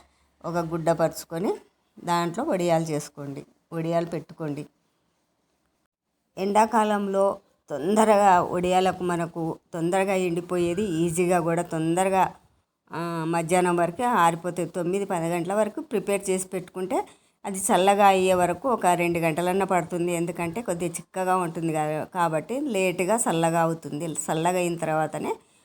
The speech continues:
పోసుకోవాలి. కొద్దిగా అప్పటికి కొద్దిగా చిక్కబడుతుందన్నమాట. ఇప్పుడు చూడండి, నేను వేస్తున్నాను,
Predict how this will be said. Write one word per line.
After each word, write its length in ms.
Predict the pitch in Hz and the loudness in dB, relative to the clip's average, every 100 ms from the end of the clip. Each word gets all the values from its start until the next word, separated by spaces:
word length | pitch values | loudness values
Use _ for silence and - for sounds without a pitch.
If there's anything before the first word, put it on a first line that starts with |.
| _ _ | _ _
పోసుకోవాలి. 760 | 175 175 175 170 165 156 208 466 440 - | -6 -6 -6 -4 -2 -2 0 -2 -4 -6
కొద్దిగా 360 | 185 175 196 | -4 2 4
అప్పటికి 440 | 180 185 190 330 359 | 4 4 -2 -2 -2
కొద్దిగా 320 | 247 190 180 | 0 0 0
చిక్కబడుతుందన్నమాట. 1040 | 180 - 208 196 175 170 160 156 139 - | -2 -6 0 2 2 0 -4 -4 -8 -10
ఇప్పుడు 340 | - 165 175 160 190 | -12 -12 -12 -10 -6
చూడండి, 380 | 180 170 180 | -4 -2 -2
నేను 340 | 226 202 180 170 | 0 -2 -2 -2
వేస్తున్నాను, 760 | 160 170 - 190 175 165 226 | -2 -2 -2 -4 -2 -2 -4